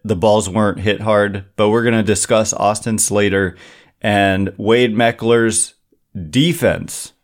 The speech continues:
and how it saved the Giants in the ninth. But before we do, I want you to know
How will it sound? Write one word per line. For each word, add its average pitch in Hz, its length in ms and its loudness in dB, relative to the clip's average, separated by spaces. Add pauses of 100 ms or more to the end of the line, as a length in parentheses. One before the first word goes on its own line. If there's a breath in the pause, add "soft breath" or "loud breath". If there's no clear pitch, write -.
(320)
and 101 140 -2
how 104 120 2
it 107 100 -2
saved 143 560 0
the 117 140 2
Giants 104 420 2
in 95 120 -2
the 92 80 0
ninth. 90 360 -2 (640 loud breath)
But 170 240 0
before 175 340 0
we 151 140 2
do, 95 400 0 (460)
I 123 80 2
want 156 320 0
you 175 120 0
to - 160 -6
know 98 440 -2